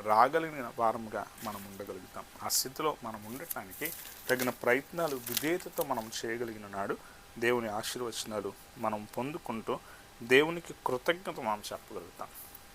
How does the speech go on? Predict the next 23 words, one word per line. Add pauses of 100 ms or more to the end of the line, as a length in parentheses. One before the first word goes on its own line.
మొదటి
కొరింథీ
పత్రిక (120)
మొదటి
అధ్యాయం (200)
ఇరవై
నాలుగో
వచనం, (380)
"ఆయన
యూదులకు
ఆటంకముగాను
అన్యజనులకు
వెర్రితనముగాను
ఉన్నాడు, (540)
కానీ
యూదులకేమి
గ్రీసు
దేశులకేమి (400)
పిలువబడిన
వారికే (580)
క్రీస్తు
దేవుని
శక్తియు